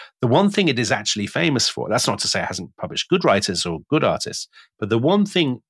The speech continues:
it's really famous for is its, is its football. And football has become the unifying force and the sort of the way that Brazil pres-,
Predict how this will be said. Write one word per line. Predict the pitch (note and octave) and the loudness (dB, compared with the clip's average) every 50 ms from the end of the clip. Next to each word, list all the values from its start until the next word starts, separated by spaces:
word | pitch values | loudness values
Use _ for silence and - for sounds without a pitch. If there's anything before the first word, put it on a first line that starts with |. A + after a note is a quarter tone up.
| _ - | _ -10
it's | - A#2 - - - | -10 -8 -8 -8 -8
really | B2+ A#2 A2+ A#2+ C3+ D3 D3+ D3 C3 A2+ | -6 -4 0 2 4 4 4 4 2 0
famous | G#2+ - A2 G#2 G2+ F#2+ F#2+ - - | -2 0 0 0 0 0 0 -2 -4
for | - D#2+ D2+ D2+ C#2 - _ _ _ _ _ _ _ _ - | -4 -6 -8 -8 -10 -12 _ _ _ _ _ _ _ _ -4
is | A#2+ - - | -2 -2 -2
its, | - - - - - _ - - | -2 -4 -4 -6 -6 _ -6 -4
is | B2+ - | -4 -2
its | D3+ A#2 | -2 -2
football. | - - A3+ A3+ - - - B1 A#1 - - - - | -2 0 -2 -4 -2 -4 -8 -8 -8 -10 -12 -6 -4
And | C3+ B2 | -4 -4
football | - - - A3 G3+ - - C3+ G#2+ G2+ A2 | -2 2 2 2 2 4 2 2 4 4 2
has | G#2+ A#2 G#2+ | 0 0 -2
become | - - A2+ - - A#2+ A2+ A2 | -2 -4 -6 -2 -2 0 0 0
the | A2+ A2 | -2 0
unifying | A2+ A#2+ A#2+ A#2+ A2+ - B2 A#2 A2+ A#2 G#2 | 0 0 0 0 -2 -2 -2 -2 -2 -2 -4
force | - - C3+ A2 F#2+ F#2 - - - - | -2 0 0 0 2 0 0 -2 -2 -2
and | - A#2+ A2+ G#2+ | -4 -4 -4 -2
the | G#2+ | -2
sort | - - C#3 - - | -2 -2 -2 -2 -4
of | B2 - _ - - - - _ _ - | -6 -6 _ -20 -20 -20 -20 _ _ -2
the | B2+ | 2
way | A#2 B2+ C3+ C3+ | 4 4 4 4
that | C#3 D#3+ - | 2 0 0
Brazil | - B2+ G2 G#2 B2+ B2 B2 A#2 | 0 -2 0 2 2 2 0 -2
pres-, | - - B2 A#2 G#2+ G2+ - | -2 -4 -2 -2 -2 -4 -6